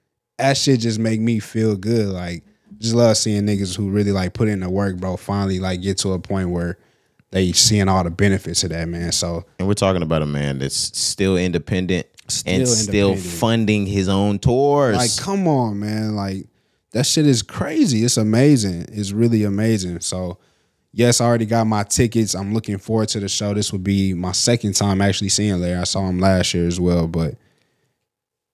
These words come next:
Speaker 1: he's gonna have new music now. We getting that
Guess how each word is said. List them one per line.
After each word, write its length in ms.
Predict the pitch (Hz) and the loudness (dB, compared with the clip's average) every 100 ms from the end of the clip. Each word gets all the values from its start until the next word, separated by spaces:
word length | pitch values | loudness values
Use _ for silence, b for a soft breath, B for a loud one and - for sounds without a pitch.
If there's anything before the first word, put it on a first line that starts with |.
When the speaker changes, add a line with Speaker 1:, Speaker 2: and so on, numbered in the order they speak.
| _ _ _ | _ _ _
Speaker 1:
he's 140 | 107 107 | -2 0
gonna 160 | 110 | 2
have 200 | 107 101 | 4 2
new 220 | 98 113 | 2 2
music 500 | 98 95 117 120 117 | 0 2 4 4 4
now. 280 | 117 113 113 | 2 2 4
We 120 | 113 | 2
getting 260 | 104 107 101 | 0 -2 -2
that 320 | 98 98 - | -2 -4 -8